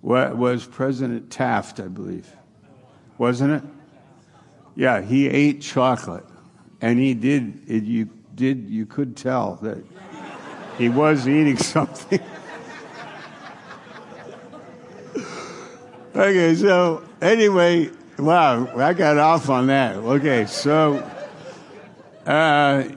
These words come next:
yeah, they were, you know, the chocolates were, you know, thrown out. So where are they, Lee? Where, where, Lee? Where, where, you know, just,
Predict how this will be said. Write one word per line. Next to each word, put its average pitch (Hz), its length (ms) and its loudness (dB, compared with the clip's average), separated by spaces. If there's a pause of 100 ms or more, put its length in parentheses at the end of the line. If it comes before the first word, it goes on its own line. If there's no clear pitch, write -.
yeah, 151 480 2
they 139 260 2
were, 156 400 2
you 131 180 2
know, 135 200 0
the 131 80 -2
chocolates 127 760 -2
were, 113 420 -2 (140)
you 113 140 -2
know, 117 240 -4
thrown 107 440 -6
out. - 480 -6
So 104 360 -14 (1120)
where 143 420 2
are 147 280 2
they, 117 260 0
Lee? 101 260 -2
Where, 131 340 -2
where, 135 240 0
Lee? 120 680 -4 (120)
Where, 117 380 -4 (240)
where, 120 320 -4 (2000)
you 98 100 -8
know, 95 220 -10 (360)
just, - 400 -16